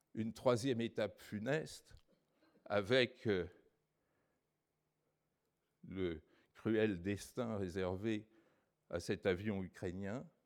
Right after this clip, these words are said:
pour que le mouvement social se retourne encore une fois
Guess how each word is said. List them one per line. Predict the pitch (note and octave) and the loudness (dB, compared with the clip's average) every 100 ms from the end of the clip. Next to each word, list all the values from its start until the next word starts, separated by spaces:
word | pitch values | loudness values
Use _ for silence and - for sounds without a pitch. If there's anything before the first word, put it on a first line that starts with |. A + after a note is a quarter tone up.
| _ _ - | _ _ -6
pour | G2+ | 0
que | A#2+ | 4
le | G#2 G#2+ | 4 4
mouvement | A#2 G#2 B2 A2+ | 0 0 0 0
social | - A2 - A#2+ G2+ F2+ | 0 -2 2 6 6 4
se | - | 2
retourne | G2 A#2+ C#3+ - D3+ A2 F#2+ | 6 8 8 6 4 4 4
encore | G2+ A2 F2+ | 2 4 4
une | F2+ F2+ | 2 -4
fois | - A#2 C3 | -2 4 4